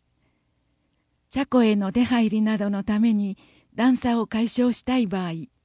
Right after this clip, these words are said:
道路法第二十四条所定の施工承認を申請し、承認後に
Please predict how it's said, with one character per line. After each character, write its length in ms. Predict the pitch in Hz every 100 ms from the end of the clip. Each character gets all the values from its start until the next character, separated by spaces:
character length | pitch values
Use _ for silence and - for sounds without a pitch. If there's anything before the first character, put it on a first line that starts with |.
| _ _ _ _ _ _ _ _ _ _ _ 156
道 240 | 233 269
路 160 | 262 254
法 360 | 214 180 170 - _ _ _
第 300 | 254 240 196
二 240 | 226 262
十 240 | 208 196
四 280 | 202 254 240
条 260 | 180 190 190
所 180 | 196 180
定 240 | 214 208
の 260 | 190 190 185 _ _ _ _
施 200 | _ 208
工 240 | - 269 269
承 220 | - 262
認 280 | 240 214 185
を 100 | 202
申 240 | - 226
請 280 | - 214 214
し、 340 | - - 196 - _ _ _ _ _
承 220 | - 220
認 320 | 233 220 220
後 140 | 208 208
に 240 | 202